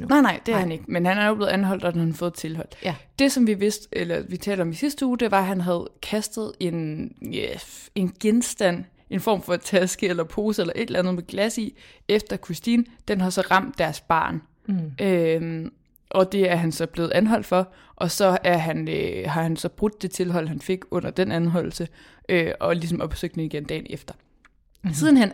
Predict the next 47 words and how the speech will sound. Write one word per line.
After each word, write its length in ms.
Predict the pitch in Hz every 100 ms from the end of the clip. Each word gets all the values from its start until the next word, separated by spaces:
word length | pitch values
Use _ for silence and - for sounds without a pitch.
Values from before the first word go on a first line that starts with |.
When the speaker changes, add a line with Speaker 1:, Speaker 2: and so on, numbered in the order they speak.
| -
Speaker 2:
er 80 |
der 140 | 175 175
kommet 320 | - 175 180 -
endnu 140 | 240 220
mere 140 | 165
udvikling 380 | 165 160 - -
i 40 |
sagen. 220 | 165 - - _ -
Speaker 1:
Ja. 120 | 170
Speaker 2:
Ja. 80 | - - _ _ -
Speaker 1:
Og 160 | 196 185
det 240 | 214 202 202 _ -
ser 300 | - 214 196 190
virkelig 440 | 190 233 - 165
grimt 280 | - 147 139
ud. 100 | 131 -
Speaker 2:
Ja. 40 | - - - - _ _ _ 196 185
Speaker 1:
Øhm, 380 | 175 165 156 - _
<clears throat> 480 | 233 247 294 269 170
de 60 | 208
er 40 |
jo 80 | 196
kommet 340 | 185 196 196 202
med 120 | 190
hver 160 | 196
deres 260 | 180 170 -
udlægning 480 | 196 196 180 175 160
af 80 | 156
sagen, 360 | 202 175 151 - - -
fordi 120 | 196
han 160 | 180 220
har 80 |
jo 40 | 190
så 100 | 180
også 320 | 170 - - - _ _ -
søgt 280 | 185 - 175
et 60 | 165
tilhold 340 | - 175 170
mod 200 | 175 160
hende, 260 | 160 208 240 - - - -
hvilket 260 | - 214 208
jeg 120 | 190
generelt, 360 | 196 185 214 -
altså 140 | 190 190
jeg 40 |
forstår 300 | 180 - 240
godt 300 | 185 190 185